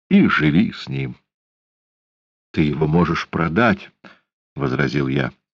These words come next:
Я уже слыхал, что кто-то из эмигрантов, оказавшись совсем без бумаг, в отчаянии предлагал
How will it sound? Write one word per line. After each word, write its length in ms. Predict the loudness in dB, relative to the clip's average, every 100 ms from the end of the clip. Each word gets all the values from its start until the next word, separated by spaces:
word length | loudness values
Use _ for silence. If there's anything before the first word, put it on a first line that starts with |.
| _ _ _ _ _ -6
Я 120 | 0
уже 180 | 2 4
слыхал, 600 | 2 0 2 2 4 2
что 320 | -2 -4 -4
кто-то 520 | -4 -2 0 2 4 4
из 280 | 4 0
эмигрантов, 640 | 0 0 2 2 0 -4 -8 -18 -12 -6
оказавшись 680 | -2 0 2 0 -2 -6
совсем 480 | -2 -2 0 0 2
без 160 | -2 -2
бумаг, 480 | 0 2 2 0 -8 -20 -20 _ _
в 80 | -4
отчаянии 580 | -4 0 2 4 6 4
предлагал 680 | 2 0 0 2 2 2